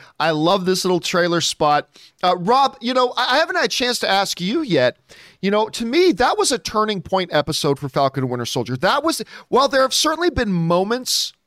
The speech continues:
in Falcon and Winter Soldier that I've loved up until now,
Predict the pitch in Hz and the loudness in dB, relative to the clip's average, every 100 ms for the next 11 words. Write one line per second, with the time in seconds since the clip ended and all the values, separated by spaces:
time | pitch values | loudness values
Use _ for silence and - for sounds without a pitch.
0 | _ _ _ _ _ - 220 190 240 220 | _ _ _ _ _ -4 -2 0 0 0
1 | 226 214 214 214 - 202 208 208 190 185 | 0 -2 0 -2 0 0 0 -2 0 0
2 | 143 139 156 196 - 196 196 214 175 165 | 0 0 2 2 0 -2 -2 -2 0 0
3 | 208 | 0